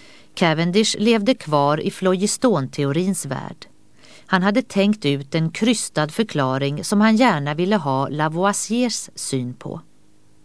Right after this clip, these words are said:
Cavendish, som var en blyg och nästan folkskygg man, sände sin assistent till Paris med en utförlig redogörelse för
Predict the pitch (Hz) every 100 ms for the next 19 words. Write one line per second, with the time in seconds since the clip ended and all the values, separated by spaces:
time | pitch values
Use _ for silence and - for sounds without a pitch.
0 | - - - - - 170 143 156 160 190
1 | - - - - 220 240 240 143 135 180
2 | 170 151 165 170 175 - 143 - 247 175
3 | - - 214 208 156 135 135 139 160 -
4 | - - - 269 180 151 156 175 185 -
5 | 233 - 143 135 139 - 165 190 190 233
6 | 160 - - - - - 220 247 247 277
7 | 202 - 156 143 160 185 226 175 135 131
8 | 143 180 262 240 254 - 127 123